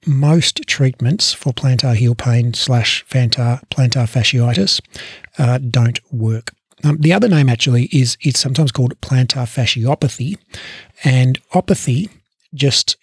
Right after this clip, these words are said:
uh, comes from the, uh, same Latin root as, uh, patho, pathology, um, which just means something wrong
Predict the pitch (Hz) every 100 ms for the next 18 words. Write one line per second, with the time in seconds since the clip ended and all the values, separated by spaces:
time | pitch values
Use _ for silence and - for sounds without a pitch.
0 | - 143 123 - 143 147 - - 127 127
1 | 123 - 135 123 123 120 117 117 - -
2 | 117 117 117 - - 143 143 123 123 113
3 | 127 113 117 127 127 - 123 113 - _
4 | _ _ _ 127 117 - 160 - 120 139
5 | 202 - 117 135 139 117 151 196 - -
6 | - _ - 127 127 143 170 - 135 123
7 | 123 - - 127 - 123 117 110 113 107
8 | 104